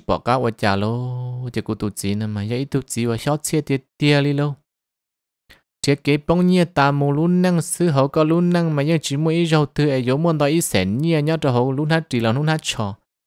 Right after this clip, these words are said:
Ấy nhưng chỉ bao chơi hay thì dùng mua bao nhiêu mê nhùa, nhưng chỉ bao chơi hay thì trái phê gì.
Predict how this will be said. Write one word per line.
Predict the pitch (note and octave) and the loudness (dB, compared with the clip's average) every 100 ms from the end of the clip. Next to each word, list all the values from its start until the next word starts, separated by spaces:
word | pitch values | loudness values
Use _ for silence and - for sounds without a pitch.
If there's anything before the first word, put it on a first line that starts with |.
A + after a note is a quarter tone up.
| _ _ _ - | _ _ _ -4
Ấy | D3+ | 0
nhưng | E3 | 0
chỉ | C3 | -2
bao | B2 D#3+ | 0 0
chơi | E3 - D#3+ | 0 0 2
hay | C#3 | 2
thì | - A#2 | 0 -2
dùng | B2+ | 0
mua | D#3 | -2
bao | D3+ D3+ | 0 0
nhiêu | C3 F#2+ | 2 0
mê | A2+ C3 | 0 -2
nhùa, | C3 G#2+ F#2 | 0 0 0
nhưng | A#2 | -2
chỉ | C#3 B2 | -4 -2
bao | D3 D#3 | -2 -2
chơi | - D#3 | -2 -2
hay | B2+ | 0
thì | A#2 | -2
trái | G#2 F#2 G#2+ | -2 -2 -4
phê | - C3 | -4 -6
gì. | - G2+ | -4 -6